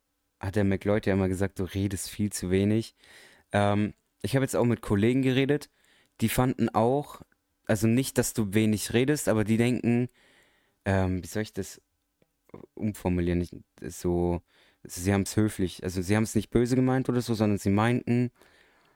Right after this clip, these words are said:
dass du halt noch recht schüchtern wirkst. So, so, weißt du, was ich mein?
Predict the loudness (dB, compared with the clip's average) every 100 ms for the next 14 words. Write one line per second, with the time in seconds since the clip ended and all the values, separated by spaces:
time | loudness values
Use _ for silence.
0 | _ _ _ _ -2 0 2 2 2 2
1 | 0 0 0 0 0 2 0 0 -2 -4
2 | -6 -12 -16 _ _ _ _ _ _ _
3 | -2 2 2 2 -2 -8 _ _ _ _
4 | _ _ _ _ _ _ _ _ _ _
5 | -8 -4 -2 -2 -4 -4 -4 -4 -6 -10
6 | -10 -8 -4 -2 -2 -4 -2 0 0